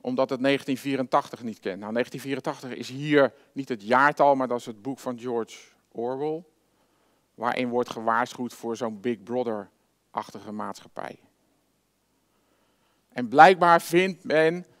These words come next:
hè, de, de nieuwe generatie internetgebruikers vindt het publiceren van informatie over waar je geweest bent, op welk feest je bent geweest en hoeveel likes je daarvoor hebt gekregen, is belangrijker dan het beschermen van je informatie.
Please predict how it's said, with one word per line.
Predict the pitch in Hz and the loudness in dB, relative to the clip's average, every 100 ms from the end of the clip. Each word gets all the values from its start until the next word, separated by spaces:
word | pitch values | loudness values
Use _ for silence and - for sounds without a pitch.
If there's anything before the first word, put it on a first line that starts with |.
| _ | _
hè, | - 143 | -8 -6
de, | 151 139 123 | -2 -2 -2
de | 127 | -4
nieuwe | 143 156 | -2 -4
generatie | - 143 139 131 127 - 107 | 0 0 2 2 0 -2 -8
internetgebruikers | 160 160 143 - 131 127 127 - | -8 -4 -6 -6 0 2 2 -2
vindt | 156 143 | -4 -2
het | 123 131 127 - | 2 2 2 -2
publiceren | 151 139 - 160 160 131 | -6 -6 -4 0 0 0
van | 147 | -2
informatie | 139 131 135 127 139 | -4 -4 -2 0 0
over | 110 123 123 120 - - - _ | -2 -2 0 -2 -4 -18 -20 _
waar | - 123 135 | -2 0 2
je | 135 | 0
geweest | 131 127 131 117 | 0 2 2 2
bent, | 123 123 123 _ _ | 0 0 -4 _ _
op | - 104 | -18 -2
welk | 135 143 | 0 0
feest | - 151 170 - | 2 4 4 2
je | 165 | 0
bent | 151 147 | 2 2
geweest | 143 131 131 127 | 2 4 4 2
en | |
hoeveel | 127 143 139 120 123 | -4 -2 -2 0 0
likes | 156 185 - - - | 0 -2 -10 -16 -10
je | 117 | -4
daarvoor | 135 135 131 | 0 0 0
hebt | 123 120 | -4 -6
gekregen, | - 123 120 - | -4 -2 -2 -4
is | 117 | -6
belangrijker | 113 120 123 170 170 156 156 156 160 180 - _ _ _ _ _ _ _ _ _ _ _ _ _ _ _ _ _ | -4 4 6 6 2 4 4 4 2 0 -4 _ _ _ _ _ _ _ _ _ _ _ _ _ _ _ _ _
dan | _ 139 135 127 | _ 2 2 2
het | 123 | -4
beschermen | 123 151 131 123 | -6 -2 0 0
van | 127 | -4
je | 120 | -6
informatie. | 110 117 127 139 127 - 92 | -6 -8 -6 -2 -2 -4 -14